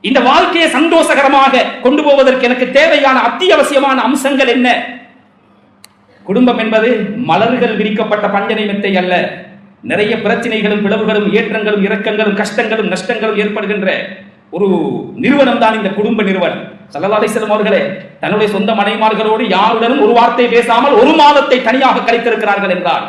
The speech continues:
குடும்பத்திலே பிளவுகள் வரும், பிரச்சனைகள் வரும், அதை கையாளுகின்ற முறை இருக்கிறது. அதற்கு முதலாவது குடும்ப வாழ்க்கையில் இணைகின்ற பொழுது பொறுமை மிக முக்கியமானது.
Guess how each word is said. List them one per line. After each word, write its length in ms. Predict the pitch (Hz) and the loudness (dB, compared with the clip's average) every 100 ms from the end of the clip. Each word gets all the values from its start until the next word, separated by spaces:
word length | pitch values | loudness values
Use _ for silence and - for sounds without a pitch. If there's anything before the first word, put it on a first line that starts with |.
| - - _ _ _ | -12 -20 _ _ _
குடும்பத்திலே 440 | 175 233 220 208 | -6 -2 -2 -2
பிளவுகள் 440 | 196 196 202 185 170 | -2 0 0 0 0
வரும், 180 | 170 - - - - - | -2 -4 -12 -16 -16 -4
பிரச்சனைகள் 500 | 202 240 233 208 190 | -2 0 0 0 0
வரும், 260 | 190 196 - - | 0 -2 -6 -10
அதை 180 | - 175 | -8 -6
கையாளுகின்ற 680 | - 180 208 226 214 208 202 | -4 -4 -2 -2 0 0 0
முறை 260 | 190 240 | 2 2
இருக்கிறது. 380 | 240 220 208 202 - - - | 2 0 0 -2 -2 -6 -8
அதற்கு 360 | 151 233 233 | -2 -2 -2
முதலாவது 540 | 233 214 220 247 233 214 | -2 0 0 0 0 -2
குடும்ப 300 | 226 262 247 | -2 0 0
வாழ்க்கையில் 520 | 220 220 220 208 196 | 2 0 -2 -2 0
இணைகின்ற 400 | 220 247 233 208 | 0 0 -2 -2
பொழுது 240 | 196 196 | 0 0
பொறுமை 440 | 196 208 240 311 302 - 147 | 0 0 2 2 0 -2 -6
மிக 180 | 196 | -4
முக்கியமானது. 540 | 254 196 180 175 147 | -2 -4 -4 -4 -4